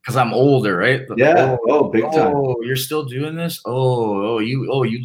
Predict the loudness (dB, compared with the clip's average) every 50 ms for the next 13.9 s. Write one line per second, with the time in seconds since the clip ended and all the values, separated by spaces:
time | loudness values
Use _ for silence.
0 | -12 -14 -12 -6 -4 -2 0 2 2 2 0 -2 -4 -6 -8 -10 -10 -6 -2 -2
1 | -2 -2 -4 -6 _ -4 -4 -4 -6 -8 -8 -4 -2 0 0 0 -2 -4 -8 -8
2 | -6 -4 -2 -2 -2 -2 -2 -2 -2 -2 0 0 2 2 2 2 4 4 4 4
3 | 4 4 2 0 0 -2 -6 -10 -12 -14 -18 -20 -20 -20 -20 -20 _ -6 -2 0
4 | 0 2 2 0 0 0 0 0 -2 -2 -2 -2 -2 -2 -2 -2 -2 -2 -6 -4
5 | 0 2 2 2 2 2 0 0 0 2 2 2 4 2 2 0 -4 -10 -4 -2
6 | -2 -2 -2 -2 -4 -4 -2 -2 -2 -2 -4 -4 -4 -4 -4 -4 -4 -4 -6 -8
7 | -10 -8 -8 -8 -8 -8 -8 -8 -10 -10 -10 -12 -10 -10 -8 -4 -4 -4 -6 -6
8 | -6 -4 -4 -4 -6 -8 -10 -10 -8 -4 -2 0 0 0 0 0 -2 -2 -4 -4
9 | -8 -10 -10 -8 -8 -10 -10 -10 -10 _ -6 -6 -6 -8 -12 _ _ -12 -6 -2
10 | 0 2 4 4 4 4 4 4 4 4 4 4 2 2 4 4 4 4 4 6
11 | 6 4 4 4 2 2 2 4 4 4 4 4 2 2 0 -2 -4 -4 -4 -6
12 | -2 2 2 2 2 2 -2 -4 -4 -6 -8 _ -8 -6 -6 -4 -2 -2 0 0
13 | -2 -4 -6 -10 _ _ -8 -6 -4 -4 -2 -2 0 -2 -2 -2 -2 -2